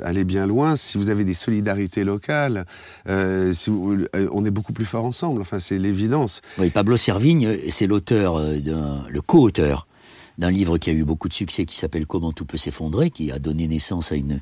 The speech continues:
Speaker 2: théorie, euh, entre guillemets, qu'on appelle la collapsologie, qui ne veut pas dire forcément qu'on attend la fin du monde, loin de là. Puis il a écrit un deuxième livre, celui auquel vous faites référence, qui s'appelle L'entraide, l'autre loi de la jungle, et qui démontre que nous n'avons pas,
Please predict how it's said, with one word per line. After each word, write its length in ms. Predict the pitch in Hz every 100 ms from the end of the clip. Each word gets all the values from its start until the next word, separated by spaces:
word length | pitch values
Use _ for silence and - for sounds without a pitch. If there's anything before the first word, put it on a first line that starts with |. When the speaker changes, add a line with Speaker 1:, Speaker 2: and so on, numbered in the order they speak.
| - - - - _
Speaker 2:
théorie, 640 | - 92 90 85 98 87 76
euh, 160 | 69 69 76 73
entre 180 | 80
guillemets, 360 | 73 87 85 82
qu'on 140 | 78
appelle 260 | 76 78 76
la 100 | 71
collapsologie, 720 | 78 76 76 - 69 73 139
qui 140 | -
ne 60 | 76
veut 100 | 73
pas 140 | 69
dire 180 | 71 78
forcément 520 | - 71 - 78 82
qu'on 200 | 76 80
attend 220 | 71 - 76
la 100 | 71
fin 160 | -
du 100 | 73
monde, 320 | 78 131 151 151 -
loin 180 | 82
de 80 | 78
là. 180 | 78 139 - - - -
Puis 100 | 95
il 60 |
a 40 | 95
écrit 180 | 92
un 80 | 95
deuxième 360 | 92 143 113 90
livre, 240 | 123 113
celui 300 | 85 92 87
auquel 260 | 82 - 85
vous 100 | 76
faites 200 | 71 92
référence, 560 | 87 80 80 113 131 - - - -
qui 80 | -
s'appelle 280 | - 90 85
L'entraide, 560 | 104 101 - 139 110 -
l'autre 400 | 90 113 131 82
loi 180 | 85 98
de 80 | 82
la 80 |
jungle, 360 | 73 71 67 69 _
et 100 | -
qui 140 | 78 82
démontre 460 | 73 78 110 135 - _ - - - - - _
que 100 | -
nous 160 | 92 90
n'avons 280 | 90 82 85
pas, 540 | 82 104 90 85 78